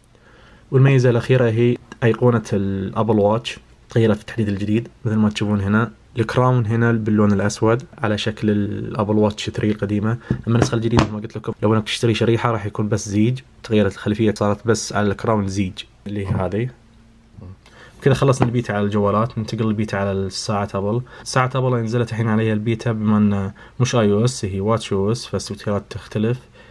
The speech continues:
نزلت عليها ال five point one point two. الميزة الوحيدة اللي لاحظتها الحين في الووكي توكي، أتوقع ال-، اللي يستخدمون ساعة أبل الحين يعرفونها في السويتشات الجديدة موجودة. الووكي توكي هذه اللي هي اضغط وتحدث.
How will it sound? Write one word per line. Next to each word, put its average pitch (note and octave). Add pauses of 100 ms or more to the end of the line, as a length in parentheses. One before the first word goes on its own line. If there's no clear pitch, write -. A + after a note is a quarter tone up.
(140)
نزلت A#2+
عليها A2+
ال G#2+ (320)
five A2+
point G2+ (120)
one G2+
point F#2
two. A#2 (840)
الميزة E3+
الوحيدة C#3
اللي A#2+
لاحظتها B2
الحين B2+
في B2+
الووكي G2+
توكي، A2+ (800)
أتوقع G#2
ال-، F2+ (260)
اللي G#2+
يستخدمون A2
ساعة G2+
أبل G2+
الحين F#2
يعرفونها F#2
في -
السويتشات -
الجديدة G2
موجودة. G2+ (500)
الووكي A2+
توكي G#2+
هذه G2+ (120)
اللي A#2+
هي A#2
اضغط A2
وتحدث. G#2+